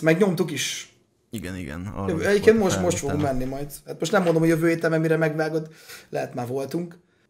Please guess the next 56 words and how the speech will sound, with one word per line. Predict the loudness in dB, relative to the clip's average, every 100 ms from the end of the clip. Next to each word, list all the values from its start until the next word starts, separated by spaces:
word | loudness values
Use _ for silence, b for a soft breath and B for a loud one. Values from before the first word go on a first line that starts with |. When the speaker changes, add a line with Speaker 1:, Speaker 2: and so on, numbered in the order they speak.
| _ _ -16
Speaker 2:
Hát, | -14 -12 -12 -12
ja, | -10 -8
lehet, | -6 -6
Speaker 1:
De | -6 -6 -6
Speaker 2:
nem | -8
tudom. | -8 -10 -6 -2
De | 0
Speaker 1:
a |
Speaker 2:
amúgy | 2 4
Speaker 1:
pént-, | 2
Speaker 2:
ez | 0
király | -6 -8 -6
lesz. | -8 -10 -10
Hova | -2 0
mentek | 2 0 -2
Speaker 1:
pénteken | -2
Speaker 2:
amúgy | -2 -4
Speaker 1:
megyünk. | -4 -6
Speaker 2:
Németbe? | -8 -10 -20 _
Speaker 1:
Ö, | 2 4
Trokkauba, | 4 2 2 2 2 2
ami, | 2
képzeld | 2 2 4 2
el, | 2
ötszáz | 2 0 0 -2 -4
fős | -4 -6 -6 -10 _ _
lelkes | -4 -2 -4 -8
falu. | -6 -6 -6 -8 -16 _ _ _
De | -2
az | 2 4
a | 2
durva, | 2
hogy | 4 4
Németországban, | 4 2 2 0 0
nem | 0
tudom, | -2
ennek | 0 -2
lehet | -2 -10
kultúrája | -8 -4 -2 0
van, | -2 -2 B -8
ilyen | -8 -4
a | -6 -4
környező, | 0 2 2 2 2 0 0
bá-, | 0 2 0
nem | -4 -2
tudom | 0 2
hány | 0
kilométerről | 0 -2 -2 -2 -2 -2
városokból, | 0 0 -2 -6 0 0
buszokkal, | 0 -2 0 -2 -2 -4
kocsikkal | -2 -4 -2 2
jönnek | 2 0
az | -4
emberek, | -4 -2 -4
és | -6
úgy | -10 -12